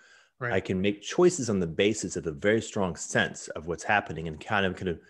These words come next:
Speaker 2: unveil the next piece of it if that is necessary to go. But I don't, I can't articulate it. It's not, it doesn't exist in terms of words and concepts and language that is,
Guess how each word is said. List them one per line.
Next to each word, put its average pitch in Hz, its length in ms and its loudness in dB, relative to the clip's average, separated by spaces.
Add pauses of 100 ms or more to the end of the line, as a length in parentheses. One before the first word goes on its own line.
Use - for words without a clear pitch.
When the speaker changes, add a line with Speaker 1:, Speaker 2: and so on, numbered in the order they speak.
(500)
Speaker 2:
unveil 107 520 8
the 87 120 0
next 87 340 -2
piece - 320 0
of 78 100 2
it 78 320 -2
if 101 120 -2 (120)
that 92 180 2
is 85 120 0
necessary 92 520 0
to 80 60 -6
go. 85 540 6 (300)
But 101 100 2
I 113 40 6
don't, 127 180 4 (120)
I 98 80 2
can't 123 220 0
articulate 87 560 -2
it. 78 60 -6
It's 82 180 -8
not, 101 160 0
it - 40 -4
doesn't 98 200 -2
exist 87 420 -2
in 85 80 -4
terms 82 240 -6
of 80 180 -10
words 95 340 2
and 80 120 -8
concepts 90 540 -2
and 80 100 -6
language 82 400 -2
that 82 160 -2
is, 78 240 -4